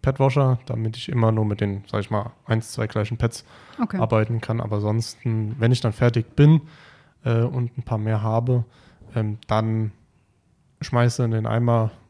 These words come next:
Speaker 1: fülle den mit Wasser, Granulat rein und weiche sie erstmal ein, zwei Tage ein.
Speaker 2: Okay,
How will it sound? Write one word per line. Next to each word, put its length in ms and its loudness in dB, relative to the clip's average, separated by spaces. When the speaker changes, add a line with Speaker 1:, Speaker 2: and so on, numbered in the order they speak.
Speaker 1:
fülle 200 -2
den 60 -2
mit 120 -6
Wasser, 400 2
Granulat 520 -4
rein 200 -4
und 280 -6
weiche 160 -4
sie 60 -4
erstmal 420 -4
ein, 140 -2
zwei 160 -8
Tage 260 -4
ein. 120 -10
Speaker 2:
Okay, 240 0